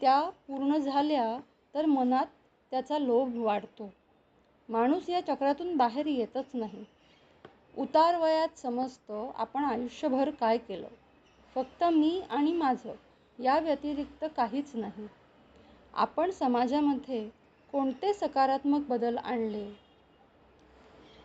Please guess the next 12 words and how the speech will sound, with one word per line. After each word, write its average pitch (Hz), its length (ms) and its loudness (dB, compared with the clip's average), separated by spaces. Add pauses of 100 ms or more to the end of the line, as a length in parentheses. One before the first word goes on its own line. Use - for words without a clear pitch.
(260)
यातून 285 480 2
बाहेर 240 280 2
पडायचं 240 640 -2
असेल 214 400 -8 (460)
तर 285 120 0
उच्च 240 380 -4
ध्येय 247 520 2 (380)
म्हणजे 240 320 -2
समाजाची 254 600 -2
सुधारणा 240 480 0
करण्याची 233 560 -2
इच्छा 214 480 -6